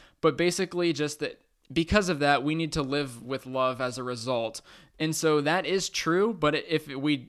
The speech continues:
only hold that view, then it's kind of weaker 'cause it doesn't actually show us what Jesus accomplished on our behalf. And then satisfaction theory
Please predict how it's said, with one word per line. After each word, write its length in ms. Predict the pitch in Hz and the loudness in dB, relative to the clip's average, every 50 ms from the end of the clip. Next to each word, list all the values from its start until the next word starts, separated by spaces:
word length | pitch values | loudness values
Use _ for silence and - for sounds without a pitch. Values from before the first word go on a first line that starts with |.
| - - | -8 -4
only 280 | 151 165 175 175 170 160 | -2 0 0 2 2 2
hold 200 | 160 156 143 127 | 2 2 2 2
that 180 | 135 139 147 143 | 2 2 2 2
view, 260 | 147 165 175 180 170 | 2 2 2 2 2
then 220 | 151 143 135 135 | 0 0 -2 -2
it's 160 | 127 120 - | -4 -6 -4
kind 200 | - 165 170 180 | -2 -2 0 0
of 140 | 170 143 113 | 0 0 0
weaker 320 | 123 139 143 - 160 160 156 | 0 0 0 2 2 0 0
'cause 180 | - 147 127 | 0 -2 -2
it 40 | 139 | 0
doesn't 220 | 135 147 143 156 | 0 0 0 0
actually 260 | 147 143 135 - 143 131 | -2 -2 -2 -2 -4 -2
show 280 | - - 135 131 127 | 0 0 2 2 2
us 200 | 127 123 - - | 2 0 -2 -2
what 140 | 127 123 113 | -2 -2 -2
Jesus 280 | 117 135 139 127 - - | 0 -2 -2 -2 -4 -6
accomplished 600 | - 123 - - - 127 127 120 135 131 - - | -6 -8 -4 -2 -2 -2 0 0 -2 -4 -4 -4
on 100 | 123 120 | -4 -2
our 120 | 120 120 | -2 -2
behalf. 460 | 117 117 113 117 107 117 147 160 - - - - - - - - - - _ _ | -4 -4 -2 0 0 0 0 -2 -6 -14 -20 -20 -20 -20 -20 -20 -20 -20 _ _
And 180 | - 165 165 170 | 0 0 2 2
then 200 | 165 160 156 151 | 2 2 2 0
satisfaction 920 | - - - 175 180 180 165 - - - 160 160 170 175 - - 156 147 | 0 2 4 4 4 4 2 -2 -2 0 2 2 2 2 0 -4 -4 -4
theory 460 | 139 - 131 127 120 123 135 147 156 | -2 -2 -2 0 0 0 0 -2 -4